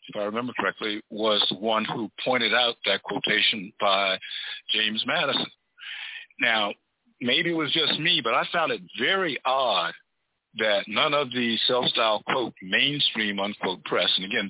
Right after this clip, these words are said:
to me, mainstream means dealing with facts. None of them had that as an, a major headline in the Washington Post, New York Times, Chicago Tribune,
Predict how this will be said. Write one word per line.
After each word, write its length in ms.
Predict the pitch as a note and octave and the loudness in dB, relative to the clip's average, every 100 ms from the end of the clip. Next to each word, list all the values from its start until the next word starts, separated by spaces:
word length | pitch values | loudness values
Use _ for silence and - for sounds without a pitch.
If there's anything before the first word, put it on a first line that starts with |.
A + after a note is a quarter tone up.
| - | -4
to 80 | A2+ | -2
me, 260 | A#2+ G2+ - | -2 -2 -6
mainstream 640 | G#2+ A#2 B2+ B2 A2+ G#2+ G#2 | -4 -2 2 0 0 -4 -4
means 400 | G#2 G#2+ G2+ F#2+ - - - | -6 -6 -4 -6 -8 -12 -6
dealing 300 | A2+ A2 G2+ | -2 -2 -2
with 160 | F#2+ - D3 | -4 -2 0
facts. 560 | B2+ G2 - - - - _ _ - - - - - - - _ _ - | 0 0 -2 -2 -2 -6 _ _ -20 -16 -16 -18 -20 -20 -20 _ _ -6
None 200 | C3 G3 | -2 0
of 100 | G3+ | 0
them 140 | G3 F3 | -2 -2
had 300 | F#3+ F3 E3+ | 0 0 0
that 200 | F3 D#3 D#3 D3+ | -2 -2 0 0
as 80 | D3 | 0
an, 160 | C3+ C3+ _ - | -4 -6 _ -2
a 180 | A#2 G#2+ G2+ _ _ - | 0 0 -2 _ _ -10
major 520 | G#2 D3+ G3+ E3+ D3+ | -2 0 0 -2 -2
headline 760 | D3 F#3 F#3 A2+ G#2+ A2 B2+ B2+ _ - | 0 0 0 -2 -2 -2 -2 -10 _ -4
in 200 | B2+ B2 | 0 0
the 80 | A2 | -2
Washington 540 | G2 A#2+ C3+ - C#3 - | 0 0 0 -2 -6 -4
Post, 380 | C#3 B2+ C3+ B2 - _ _ - | -2 -2 0 0 -2 _ _ -6
New 100 | A#2 | -2
York 280 | C3 C3 B2+ - | 0 -2 -2 -2
Times, 360 | A#2+ B2 B2+ - | 0 2 0 -2
Chicago 320 | B2+ A#2+ A#2 A2+ | 0 -2 -2 -4
Tribune, 580 | A#2+ A2 A2+ A2+ A#2 | -6 -4 -4 -4 -4